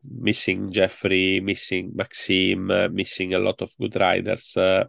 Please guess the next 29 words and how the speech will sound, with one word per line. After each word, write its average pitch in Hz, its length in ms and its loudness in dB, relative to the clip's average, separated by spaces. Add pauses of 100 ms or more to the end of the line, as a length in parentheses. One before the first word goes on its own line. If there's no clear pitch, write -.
(120)
on 90 200 -8
the 87 100 -4
grid, 92 380 0
uh, 95 100 6 (480)
it's - 160 0
difficult 95 500 2
to 90 180 2
have 87 340 2
an 87 240 2
exciting 90 640 -6
championship. - 680 -6 (440)
But 98 120 -2
those 120 260 4
two 127 260 6
guys 131 420 4
are 92 220 2
doing 92 460 -4
their 92 200 0
job, 101 460 4
uh, 95 260 6 (640)
for 95 100 -4
the 92 100 0
entire 95 720 6 (180)
grid, 101 420 2
uh, - 140 2 (100)
by 92 140 2
themselves 87 560 -2
in 90 180 -10
two. - 220 2